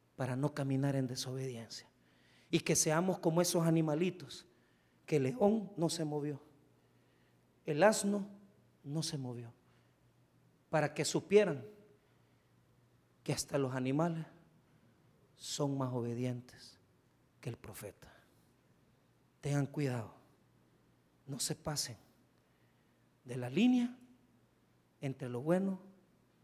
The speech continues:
lo malo, lo feo, lo de Dios,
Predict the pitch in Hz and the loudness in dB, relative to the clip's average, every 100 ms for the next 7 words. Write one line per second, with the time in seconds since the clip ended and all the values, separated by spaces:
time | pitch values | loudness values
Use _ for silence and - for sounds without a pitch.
0 | _ _ 123 120 151 156 156 151 - 131 | _ _ -14 -4 -2 -2 -4 -8 -14 -12
1 | 127 110 101 _ _ _ _ - 135 131 | -12 -14 -16 _ _ _ _ -10 -6 -4
2 | 127 226 233 - - | 4 4 4 0 -10